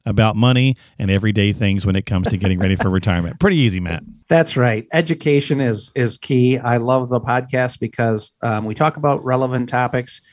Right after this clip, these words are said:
Speaker 2: Hopefully you're enjoying 'em and you get out educated, but, um, we wanna bring up things that are gonna save you money in taxes, hopefully, or help you avoid penalties that'll cost you money. So, um, definitely be smart.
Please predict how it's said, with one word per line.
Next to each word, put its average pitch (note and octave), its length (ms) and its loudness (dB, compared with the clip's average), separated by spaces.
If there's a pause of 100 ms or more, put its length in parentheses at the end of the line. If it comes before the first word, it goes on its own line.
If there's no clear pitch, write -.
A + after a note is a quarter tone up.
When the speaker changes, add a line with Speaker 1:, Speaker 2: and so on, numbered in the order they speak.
(120)
Speaker 2:
Hopefully C#3 360 2
you're C3+ 220 4
enjoying B2+ 420 2
'em F3 180 -2
and B2 140 0
you A#2 80 -2
get A#2+ 180 0
out B2 260 0
educated, C3 640 -2
but, A#2+ 260 0
um, B2 240 0 (200)
we E3 60 -2
wanna F3 200 2
bring D3 240 0
up D3 160 -6
things C#3+ 320 -2
that B2 160 0
are A#2 260 -2 (260)
gonna E3 220 0 (160)
save E3 240 -2
you E3 80 2
money D#3+ 220 0
in C#3+ 80 0
taxes, F3+ 460 -2
hopefully, B2 400 0
or A2 380 0
help D3+ 180 -2
you C#3 100 4
avoid C3 320 0
penalties C3 640 -4 (120)
that'll B2 280 -2
cost A#2+ 320 -4
you B2 60 -2
money. C#3+ 260 -2
So, B2+ 380 0 (320)
um, B2+ 280 -2
definitely G#3 380 0
be C#3+ 140 0
smart. D#3+ 420 -2